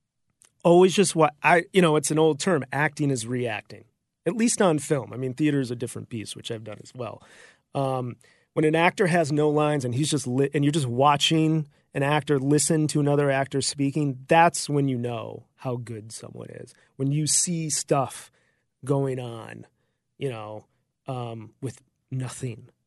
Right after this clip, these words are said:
no lines, no speaking, nothing like that. I'm going, I'm watching someone really fantastic and great, which is why I think, um, you know,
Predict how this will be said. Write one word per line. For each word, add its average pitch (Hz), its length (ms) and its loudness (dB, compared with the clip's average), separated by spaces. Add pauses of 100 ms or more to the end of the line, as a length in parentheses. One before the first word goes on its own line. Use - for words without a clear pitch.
(180)
no 127 120 -2
lines, 117 640 -8
no 110 100 -18
speaking, - 560 -14
nothing 120 360 -12
like - 220 -14
that. 127 200 -10
I'm 120 160 -12
going, 113 300 -10
I'm 123 140 -10
watching 117 460 -10
someone 104 460 -16
really 104 460 -14 (160)
fantastic 107 800 -18
and 104 100 -20
great, 107 300 -16
which 113 160 -18
is 110 100 -16
why 107 180 -12
I 104 40 -12
think, 110 320 -18 (640)
um, 107 420 -14 (840)
you 123 60 -12
know, 101 260 -14